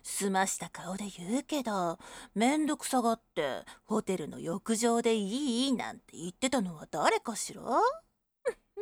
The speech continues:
私の言う通り、ちょっと歩いてでも外の温泉に行ってよかったでしょ？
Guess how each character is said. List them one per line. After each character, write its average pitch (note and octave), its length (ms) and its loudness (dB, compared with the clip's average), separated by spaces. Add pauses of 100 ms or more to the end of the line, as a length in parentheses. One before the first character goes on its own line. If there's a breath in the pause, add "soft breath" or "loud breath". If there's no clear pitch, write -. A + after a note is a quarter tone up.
(1160 loud breath)
私 G3 520 2
の A#3+ 160 6
言 G3 300 0
う B3 40 0
通 B3 360 0
り、 G#3 280 -4 (400 loud breath)
ち - 120 0
ょ G3+ 80 4
っ - 60 -12 (120)
と A2+ 120 -6
歩 C3 240 0
い C4 100 2
て F#3+ 120 -2
で F3+ 140 -14
も D3 360 -12
外 F3+ 300 0
の B2+ 200 -6
温 D#3+ 140 -2
泉 A#3+ 240 2
に A#3+ 160 6
行 G#3+ 80 -4
っ - 20 -20
て C#4 160 2
よ G#3 180 4
か A4+ 160 4
っ - 60 -20
た F4 100 2
で D#4 100 -4
し - 200 -6
ょ？ E4 40 -4